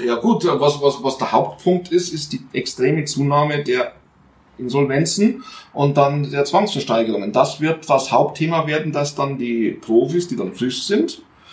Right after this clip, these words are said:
wie ich immer sag, die dicken Jungs oder die alten Jungs, das sehe ich heute uns mit ein, die, äh, die ach-, achtziger, neunziger, zweitausender Jahre mitgemacht haben,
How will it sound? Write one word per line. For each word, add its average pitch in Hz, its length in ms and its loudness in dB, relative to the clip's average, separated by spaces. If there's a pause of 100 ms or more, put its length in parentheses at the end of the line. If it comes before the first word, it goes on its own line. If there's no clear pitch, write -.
(600)
wie 120 80 2
ich 117 120 -2
immer 139 140 2
sag, 135 300 2
die 127 120 -2
dicken 151 300 -2
Jungs 160 400 2
oder 127 140 2
die - 120 0
alten - 360 0
Jungs, 190 480 2 (880)
das 117 160 -10
sehe 120 100 -2
ich - 120 -10
heute 117 180 -2
uns 143 240 -2
mit 151 240 -2
ein, 147 300 0
die, 131 340 2 (560)
äh, 120 140 0 (280)
die 123 140 2
ach-, 120 340 0 (180)
achtziger, 147 380 -2
neunziger, 135 400 0
zweitausender 135 640 2
Jahre 139 240 2
mitgemacht 156 540 -2
haben, 156 160 0